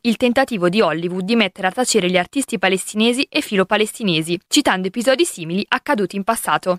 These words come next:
In particolare è stato più volte ricordato che la Paramount, distributrice del film, si è espressa apertamente a sostegno di Israele dopo l'attacco da parte di Hamas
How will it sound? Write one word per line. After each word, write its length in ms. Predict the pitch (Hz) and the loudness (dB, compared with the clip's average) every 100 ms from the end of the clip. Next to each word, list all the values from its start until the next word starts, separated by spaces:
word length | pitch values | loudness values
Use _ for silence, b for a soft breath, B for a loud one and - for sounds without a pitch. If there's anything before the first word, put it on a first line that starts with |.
| - | 0
In 160 | 392 | 2
particolare 600 | 392 381 359 359 262 220 - | 2 0 0 2 2 2 0
è 120 | 240 | -4
stato 300 | - 196 185 | -2 -4 0
più 160 | 311 | 2
volte 260 | 233 226 220 | 2 2 0
ricordato 560 | 190 196 190 170 160 190 | -4 -2 0 0 0 -2
che 140 | 330 | 2
la 100 | 302 | 2
Paramount, 640 | - 165 165 175 208 - | 2 0 2 0 0 -4
distributrice 640 | 175 - 180 160 175 247 202 | -10 -10 -8 -6 0 2 4
del 160 | 180 | 4
film, 400 | 190 165 147 190 214 | 2 -4 0 0 2
si 140 | - | 4
è 40 | |
espressa 420 | 403 - 196 - 208 | 2 2 -2 -2 -2
apertamente 580 | 330 - 294 233 190 | 0 2 0 0 0
a 40 | 180 | -4
sostegno 420 | 214 - 302 254 | -4 0 2 4
di 100 | 202 | 4
Israele 480 | 208 240 226 165 202 | 4 4 2 0 -2
dopo 280 | 220 269 294 | 0 2 2
l'attacco 420 | 302 220 - 214 | 0 -2 -4 0
da 120 | 202 | 2
parte 300 | 277 - 254 | 2 0 -2
di 80 | 240 | 0
Hamas 400 | 254 165 - | 2 2 0